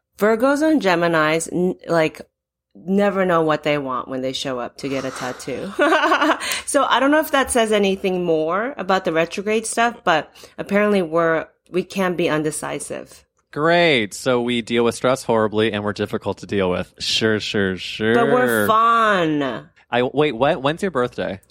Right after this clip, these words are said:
Speaker 1: May twenty-seventh.
Speaker 2: Okay. Okay.
Speaker 1: Yeah.
Speaker 2: 'Cause I'm just kind of going through my Rolodex of my friends and family of who, 'cause I don't know who the Geminis are. Like, I have a, I have a twin brother that is, of course, a Virgo as well. And
Speaker 1: <laughs>
Speaker 2: he,
Speaker 1: Yeah.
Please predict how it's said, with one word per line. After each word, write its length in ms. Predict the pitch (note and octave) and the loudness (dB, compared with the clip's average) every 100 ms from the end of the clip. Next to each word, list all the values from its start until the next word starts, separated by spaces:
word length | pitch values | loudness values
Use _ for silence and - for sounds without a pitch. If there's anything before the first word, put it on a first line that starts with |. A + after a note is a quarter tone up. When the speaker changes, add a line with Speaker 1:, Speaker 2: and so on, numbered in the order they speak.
| - _ - | -20 _ -2
Speaker 1:
May 300 | F#3+ F#3 F#3 | 2 2 2
twenty-seventh. 1040 | - F3+ E3+ E3+ - D3 C3 C#3 F#3 - - _ _ _ | 0 0 2 0 -2 -2 -2 -4 -6 -10 -20 _ _ _
Speaker 2:
Okay. 360 | G#2 F#2+ F2 F2 - - | -2 0 -2 -2 -8 -8
Okay. 240 | G2 F#2+ | -2 0
Speaker 1:
Yeah. 80 | D3+ | 2
Speaker 2:
'Cause 120 | - | 2
I'm 80 | A#2 | 0
just 140 | A2+ | -2
kind 120 | - B2 | 0 -2
of 100 | G2+ | 0
going 220 | G#2 G#2 | 0 0
through 120 | A2 | 0
my 60 | G2+ | 2
Rolodex 520 | F#2+ G2 F#2 F#2 - | 2 2 0 -2 -2
of 80 | G2 | -4
my 100 | F2+ | -4
friends 320 | - F#2 F#2 | -2 -2 -2
and 140 | F#2+ | -4
family 380 | - F#2 F#2 F#2 | -2 -2 -2 -4
of 140 | F2+ | -4
who, 400 | - G2 F#2+ F#2 - | -4 -2 0 0 -2
'cause 120 | A#2 | 0
I 80 | A#2+ | 2
don't 120 | F3 | 2
know 160 | D3+ C#3+ | 0 0
who 160 | B2 | 0
the 80 | A#2+ | 0
Geminis 500 | A2+ G#2 G#2+ A2 G2+ | 0 -2 -2 -2 0
are. 300 | G2+ G2 G2 - - - | 2 2 0 -6 -10 -2
Like, 80 | |
I 140 | G#2+ A#2+ | 0 2
have 80 | C#3+ | 2
a, 140 | C3 - - _ - | -2 -4 -20 _ -2
I 140 | A2 | 0
have 100 | B2 | 2
a 180 | B2 A#2 | 2 0
twin 280 | - A#2+ G#2+ | 0 -4 -2
brother 380 | G#2 G#2+ G2+ F2+ | 0 2 2 2
that 320 | F2+ F2+ - | 2 0 0
is, 520 | F#2 F2+ F2 - - _ _ - | 0 0 -4 -10 -16 _ _ -14
of 100 | C3+ | -12
course, 280 | - D3 D#3 | -6 -6 -6
a 40 | |
Virgo 360 | D#3 D3+ D3+ F3 | -6 -6 -4 -6
as 100 | F#3+ | 0
well. 320 | A2+ G#2+ A2 | 2 2 2
And 720 | - G#2+ G2+ G2+ A2+ G#3+ D#3 | -2 0 2 2 0 0 -4
Speaker 1:
<laughs> 40 | - | -8
Speaker 2:
he, 240 | - C#3 | -6 0
Speaker 1:
Yeah. 680 | E3 C#3+ B2+ B2+ B2+ B2+ | 2 2 0 -2 0 0